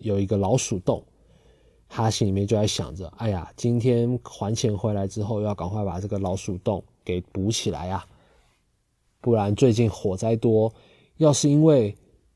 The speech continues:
失火，火焰从这个老鼠洞窜出来，烧到他其他的仓库，那就糟糕了。”于是弟弟就赶快拿着这三文钱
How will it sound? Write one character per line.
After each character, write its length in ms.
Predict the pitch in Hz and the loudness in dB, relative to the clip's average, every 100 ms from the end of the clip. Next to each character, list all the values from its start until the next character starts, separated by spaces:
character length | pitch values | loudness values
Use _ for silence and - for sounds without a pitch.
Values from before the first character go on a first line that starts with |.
| _ _ _ _ _ _ _ _ _ - | _ _ _ _ _ _ _ _ _ -12
失 420 | - - - 160 | -6 -4 4 4
火， 400 | 160 - 95 - _ _ _ _ _ _ _ _ | 6 2 0 -4 _ _ _ _ _ _ _ _
火 280 | - 104 113 | -2 0 4
焰 160 | 143 | 4
从 240 | 123 110 110 | 2 0 0
这 80 | |
个 80 | 117 | 0
老 200 | 107 104 | 0 -2
鼠 180 | - 101 | -4 -4
洞 220 | 113 107 | -2 -2
窜 260 | - 160 107 | -2 -2 -2
出 180 | - 107 | -2 -4
来， 200 | 85 - | -4 -8
烧 280 | - 120 | -4 -4
到 160 | 113 113 | -2 -4
他 140 | 101 | -4
其 240 | 110 - 95 | -6 -6 -8
他 140 | 107 | -6
的 80 | 101 | -6
仓 240 | - 101 | -6 -8
库， 280 | 98 104 - _ | -6 -8 -10 _
那 180 | 113 98 | -4 -2
就 140 | 92 95 | -2 -4
糟 180 | 87 | -4
糕 180 | 87 87 | -4 -4
了。” 160 | 85 - _ _ _ _ _ _ _ _ _ _ - | -4 -10 _ _ _ _ _ _ _ _ _ _ -4
于 160 | 117 | 0
是 340 | 127 185 147 90 - _ _ _ _ _ _ _ _ _ _ - | 4 6 6 4 -10 _ _ _ _ _ _ _ _ _ _ 2
弟 200 | 147 110 | 4 6
弟 180 | 104 101 | 2 4
就 220 | 117 107 | 4 2
赶 200 | 92 92 | -2 -2
快 200 | 123 117 | 0 0
拿 180 | 95 95 | 0 -2
着 140 | 104 | -2
这 120 | 107 | -2
三 240 | 98 113 113 | -2 -2 -2
文 160 | 101 | -4
钱 380 | 92 101 85 | -4 -6 -8